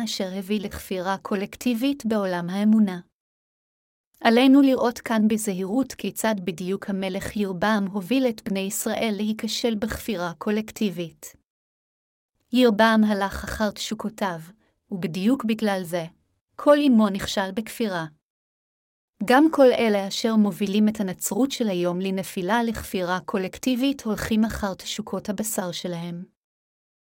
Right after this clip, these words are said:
אלוהים אמר בתנ"ך, "כי שורש קלי הרעות אהבת הכסף", הראשונה אל תימותאוס שש ועשר דקות.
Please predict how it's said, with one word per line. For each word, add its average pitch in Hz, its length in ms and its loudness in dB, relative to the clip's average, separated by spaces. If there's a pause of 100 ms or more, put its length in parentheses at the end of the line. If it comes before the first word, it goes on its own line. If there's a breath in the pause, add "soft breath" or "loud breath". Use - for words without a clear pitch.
(240)
אלוהים 226 400 8
אמר 196 320 4
בתנ"ך, 208 640 -2 (280)
"כי - 140 -4
שורש 285 480 2
קלי 196 220 -2
הרעות 190 500 -2
אהבת 175 400 -4
הכסף", 196 760 -6 (280)
הראשונה 202 560 0 (100)
אל 277 140 2
תימותאוס 220 760 2
שש - 380 -4
ועשר 220 400 -2
דקות. 220 560 -6